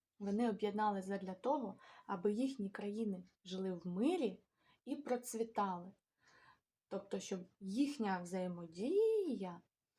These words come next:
спонукала до розвитку, до великих здобутків. Наша країна,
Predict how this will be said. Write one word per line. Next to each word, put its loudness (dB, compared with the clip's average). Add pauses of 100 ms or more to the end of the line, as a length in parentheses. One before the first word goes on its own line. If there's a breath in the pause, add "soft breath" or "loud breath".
(480)
спонукала 0
до 2
розвитку, 2
до 4 (1080)
великих 4
здобутків. 2 (1700 loud breath)
Наша 4
країна, -2